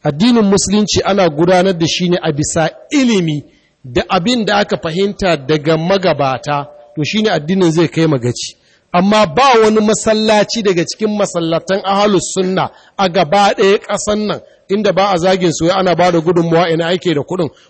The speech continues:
Ku kaya masu cinyewa ake, kar su ƙara bayarwa. Wallahi Allah zai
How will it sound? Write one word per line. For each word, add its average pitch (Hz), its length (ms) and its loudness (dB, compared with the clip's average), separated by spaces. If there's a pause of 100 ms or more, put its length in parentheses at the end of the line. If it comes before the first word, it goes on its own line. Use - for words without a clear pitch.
Ku 190 100 0
kaya 285 280 4
masu 254 240 2
cinyewa 220 320 4
ake, 196 180 0
kar 226 140 0
su 220 120 -4
ƙara 190 280 2
bayarwa. 151 480 0 (1000)
Wallahi 185 680 2
Allah 196 360 2
zai 175 160 2